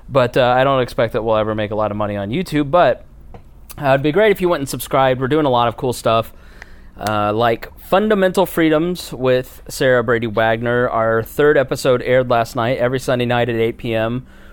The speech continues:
We've got a new, uh, YouTube series that's on YouTube, Vimeo, Twitch, uh, and Facebook. So you can check we are libertarians dot com for all those things. We post all of the network shows, including all of We Are Libertarians, up there.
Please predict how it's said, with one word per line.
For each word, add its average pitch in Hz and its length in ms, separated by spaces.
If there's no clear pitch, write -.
We've 117 180
got 120 180
a 113 60
new, 120 560
uh, 113 140
YouTube 127 460
series 139 520
that's 127 180
on 113 160
YouTube, 127 640
Vimeo, 135 1000
Twitch, - 760
uh, 101 320
and 107 380
Facebook. 117 800
So 120 140
you 117 180
can 117 160
check 123 300
we 135 180
are 139 40
libertarians 120 540
dot 113 160
com 107 260
for 120 140
all 110 220
those 104 420
things. 117 220
We 156 100
post 175 360
all 160 460
of 143 140
the 131 180
network 123 460
shows, 123 600
including 120 420
all 117 140
of 110 80
We 117 100
Are 110 60
Libertarians, 117 580
up 113 120
there. 110 300